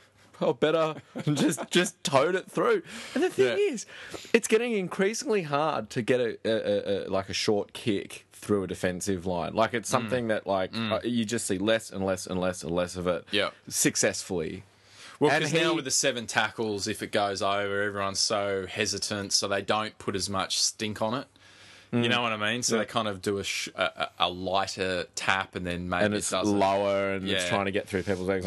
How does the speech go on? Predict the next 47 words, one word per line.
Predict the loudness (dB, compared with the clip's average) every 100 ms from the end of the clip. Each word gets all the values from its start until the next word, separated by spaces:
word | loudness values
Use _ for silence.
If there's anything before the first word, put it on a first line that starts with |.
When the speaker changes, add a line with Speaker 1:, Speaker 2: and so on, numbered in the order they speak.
| -2 0
Speaker 1:
But, | 0
you | 2
know, | 0
like, | 0 -2
but | -4 -4 -10 -20 -20 _ -2
to, | -2 -2 -4
to | 0
have | 2 0 -2
two | 2 2 2 0 -2 -4 _ 2
go | 4 4
through | 0 0 2 2 -2 -6 _ -20 _ 4
perfectly | 4 4 0 0 0 -2 -8 _ 0
into | 2 2
the | -2
corner, | 0 0 2 0
Speaker 2:
Yeah, | 0 0 -2 -6
it |
was | -6 0
great. | 4
Speaker 1:
bundle | 4 4 0
him. | 0
I, | 0 2
I | 4 4
was, | 2 -2 -6 -10 -6 0
yeah, | 2 0 -6 0
I, | 2
I, | 4 2
I | 2 -2
was | 0
kind | -2 0
of |
thinking | 0 -2 0
man | 0 -2
of |
the | -2
match | -2 -4 -4
at | -2
that | -2 -2
stage, | -2 -2 -2
Speaker 2:
Mm. | -2 -2
Speaker 1:
but | -2
then | -2 -4 -6 -8
Speaker 2:
Mm. | -4 -2
Speaker 1:
unfortunately | -2 -4 -4 -4 -6 -4 -2
the, | -2
uh, | -4
the, | -6